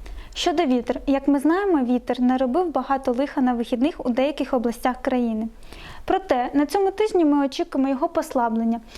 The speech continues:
Переважатиме північно-північно-західний напрям. І це нам говорить про те, що продовжує надходити прохолодніша повітряна маса. Отже, не варто очікувати на високі значення температури. Температура в нічні години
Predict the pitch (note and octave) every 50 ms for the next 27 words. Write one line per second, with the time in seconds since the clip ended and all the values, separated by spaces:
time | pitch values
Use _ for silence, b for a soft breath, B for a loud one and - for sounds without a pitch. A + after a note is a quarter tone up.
0 | B B B - D4 D4 D4+ E4 E4 F#4+ G4 G4 F4 D4+ D4+ C4 C#4 D4+ C4+ C4
1 | C#4 D#4 F#4+ G#4 - - F#4 E4 - - B3+ C4 C#4 C#4+ C4 - C#4 B3+ B3 -
2 | - - - C#4 A#3+ C4 C#4 D#4 - E4+ C#4 B3 B3+ B3+ A#3+ A#3 A3+ A#3 A3+ -
3 | - A#3 A3+ - - - D4+ C4 C4 - E4 F4 F#4+ G4 F#4 D4+ B3+ B3 B3+ B3+
4 | C#4 C4+ C4 C4 - - B3+ B3+ B3+ - D4+ E4 G4+ G#4+ F#4+ - - - C4+ C4+
5 | - C#4+ B3+ C4 C#4+ C4 A3+ A3+ A#3+ A#3 A#3 A3+ - - - D4+ D#4 E4+ - -
6 | - B3+ - - A#3+ - - B3+ B3+ C#4 C4+ D#4+ D4+ C#4+ - B3 - - A#3 A#3+
7 | C4 C4 C#4 C4 B3+ A#3+ A#3+ A#3 A3 A3 A3 A3+ A3+ - - A3+ - - B B
8 | B B B B - - D#4+ C#4+ C#4 A#3 - - B3 B3 B3 C#4 D#4 D4+ D4+ B3+
9 | A#3+ - - A#3+ A3+ - - E4+ - - D4+ C4+ - A#3 A#3 A#3 A3+ A3 - D4
10 | D#4 D#4 - B3 A3+ A#3 A#3 B3 B3+ - - B3+ A#3+ A#3 - A#3+ A3+ - B3 A3+
11 | A#3 A3 - - A3 G#3+ - A3+ A3+ - - - D4 C4+ B3+ C4 D4+ C#4+ D4+ D4
12 | - F#4+ F#4+ E4+ C4+ B3+ C4+ C#4+ C#4 - - D#4+ D#4 C#4+ B3 B3 C4 B3 A#3 C4
13 | B3 A#3